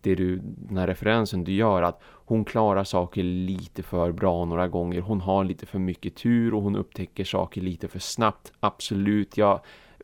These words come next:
även om jag sett filmen fyra gånger och jag är väldigt nöjd med filmen överlag och med, med de karaktärer som finns och så vidare, så jag kan fortfarande till och från tycka att det går lite långt det här. Men det är också de här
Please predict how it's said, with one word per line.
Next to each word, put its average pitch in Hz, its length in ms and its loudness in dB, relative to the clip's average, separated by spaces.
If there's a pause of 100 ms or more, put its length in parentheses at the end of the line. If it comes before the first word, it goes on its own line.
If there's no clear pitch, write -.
även 113 240 4
om 113 60 2
jag 107 100 2
sett 104 160 0
filmen 98 280 -2
fyra 101 220 0
gånger 95 280 2
och 95 60 2
jag 92 80 4
är 92 40 2
väldigt 92 260 -2
nöjd 95 240 0
med 95 100 -4
filmen 92 300 -2
överlag 101 500 2
och 92 60 -2
med, 90 300 -2
med 90 340 -2
de 92 180 -4
karaktärer 90 500 -4
som 90 180 -8
finns 117 360 -4
och 90 80 -12
så - 120 -8
vidare, 90 380 -2
så 90 320 0 (460)
jag 123 180 2
kan 120 100 -4
fortfarande 107 720 2 (220)
till 113 280 0
och 95 60 -6
från 95 180 -2
tycka 95 280 0
att - 120 -6
det - 60 -2
går 90 260 -2
lite 87 360 -6
långt 117 360 2
det 87 80 -4
här. 85 380 -2 (360)
Men 101 640 0 (400)
det - 180 0
är 120 100 6
också 104 460 2
de 95 180 -2
här 95 360 0